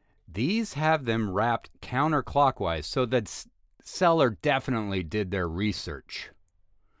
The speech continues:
Overall, these pyramids have been the best bang for the price. Beautiful,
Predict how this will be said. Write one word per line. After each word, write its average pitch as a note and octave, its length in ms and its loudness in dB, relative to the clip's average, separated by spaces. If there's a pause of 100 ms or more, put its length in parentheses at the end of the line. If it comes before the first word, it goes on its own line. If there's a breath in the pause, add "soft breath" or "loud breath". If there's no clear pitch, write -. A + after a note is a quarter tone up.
(880)
Overall, E3+ 640 4
these A2+ 240 -2
pyramids A#2+ 560 0
have F#2+ 160 -6
been G2+ 180 0
the E2+ 80 -2
best A#2 520 0
bang B2 440 0
for - 160 -6
the F#2 100 -4
price. A2+ 560 -4 (540)
Beautiful, E3+ 640 0